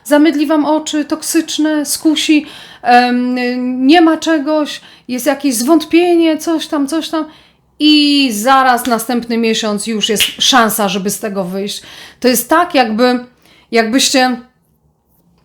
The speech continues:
Słuchajcie, czasami jak robię te roczne, to jest tak, że jak ktoś zaczyna tonąć, to przez kolejne cztery miesiące tonie i się nie może wykaraskać. A u was tak, jakbyście nagle tak trochę tak byli tak podtopieni, to już wychodzicie na powierzchnię. Wypływacie. „Wow, jestem uratowana”.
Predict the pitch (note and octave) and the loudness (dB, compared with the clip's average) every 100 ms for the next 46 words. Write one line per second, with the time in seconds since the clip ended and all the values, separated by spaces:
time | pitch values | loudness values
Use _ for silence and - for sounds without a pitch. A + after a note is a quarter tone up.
0 | _ - _ - _ - - B3+ A#3+ G#3+ | _ -20 _ -20 _ -6 2 2 2 -2
1 | A3+ A#3+ C4 C#4 A3 A#3 A#3+ A#3+ A3 G#3+ | -2 0 2 2 0 -2 -2 -2 0 -2
2 | B3+ A3+ A3 G#3 A#3+ A3 A3 G#3+ - A3+ | -2 -2 0 0 0 2 0 0 0 0
3 | G#3+ A3 A#3 B3 G#3+ - A3 G#3+ B3 D#4+ | 2 0 0 -2 -2 -2 -2 2 2 2
4 | - C#4 - A#3 B3+ C4 C#4+ C4 - B3+ | 0 -2 -2 -4 0 2 2 0 -2 -2
5 | B3 A#3+ B3 G3+ F#3+ G3 G3+ G3+ G#3 G3+ | 0 -2 -2 -2 -4 -4 -2 0 -2 -2
6 | G3+ F#3 F3+ F3+ F3 F#3 F3 E3+ - - | -2 -2 -4 -4 -4 -2 -2 -4 -8 -8
7 | - G#3 A3+ B3+ B3+ A3+ A3+ - - - | 0 2 2 2 2 -2 -4 -12 -20 -8
8 | G#3 G3+ G3+ B3 D4 D#4 D#4+ D4 - D#4+ | -6 -4 -4 -2 0 2 0 -2 -2 -2
9 | D#4+ D#4+ D#4+ C4+ C#4+ C#4 C#4+ - E4+ E4 | 0 2 0 0 0 0 -2 -2 -6 -4
10 | - - F4 G4 F#4+ F4+ E4 E4 F#4+ B3 | -4 0 0 2 0 0 0 2 2 0
11 | C#4+ C4+ C4 A3 A#3 F#3+ F3+ G#3 G3+ F3+ | -2 0 0 0 -4 -4 -4 -8 -8 -4
12 | - - - - - - A#3 C#4+ B3 G3+ | -4 -4 -12 -14 -18 0 2 2 0 2
13 | F#3 F3 A3 G3+ A#3 A3+ G#3 F#3+ G#3+ A#3 | 2 0 -4 0 4 6 4 2 -2 -4
14 | A#3+ G3+ G3+ F#3+ F#3 F3+ F#3 D#3 | -6 -4 -4 -2 -4 -4 -6 -8